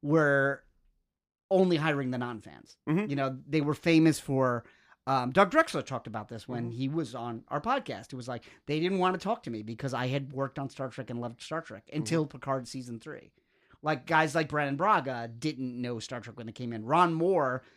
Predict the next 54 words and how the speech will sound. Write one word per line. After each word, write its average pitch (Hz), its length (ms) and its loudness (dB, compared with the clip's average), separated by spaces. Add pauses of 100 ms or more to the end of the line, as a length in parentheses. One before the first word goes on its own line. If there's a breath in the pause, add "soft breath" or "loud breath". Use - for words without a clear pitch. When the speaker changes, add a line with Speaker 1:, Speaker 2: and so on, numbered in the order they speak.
(140 soft breath)
Speaker 1:
tried 151 420 4
not 147 240 0
to 151 80 -2
let 143 220 -2
anybody 127 420 -2
know 165 260 2
that 131 140 -4
he 117 100 -4
loved 104 220 -12
Star - 200 -12
Trek. 147 100 -2
Speaker 2:
Right, 160 420 2
right. 139 280 6 (120)
<laughs> 156 100 -4
Speaker 1:
And 175 200 4
that's 180 240 4
finally 180 560 4
flipped 185 320 -2
where 160 160 -2
it's 135 160 -8
like, 143 360 0 (240 soft breath)
"No, 247 220 4
I 202 160 4
love 202 260 8
it, 190 260 -2
and 190 140 2
I'm 226 120 2
not 202 160 0
gonna 175 120 -2
be 165 140 2
a 170 40 2
drooling 170 360 2
<laughs> - 20 -8
fanboy 190 540 4
about 123 320 -2
it." 175 60 -2
Speaker 2:
Yeah. 220 220 0 (260 soft breath)
Speaker 1:
Like, 151 400 0 (120)
I, 170 300 2
I'm 175 160 4
gonna 190 180 4
do 185 140 2
the 165 100 2
right 156 240 2
thing 156 120 0
for 147 140 -10
the 139 100 -4
franchise, 147 640 -4
but - 160 -8 (160)
have 135 260 -2
it 151 100 -6
make 127 200 -10
sense. 190 400 -12
Speaker 2:
Mm-hmm. 190 140 -2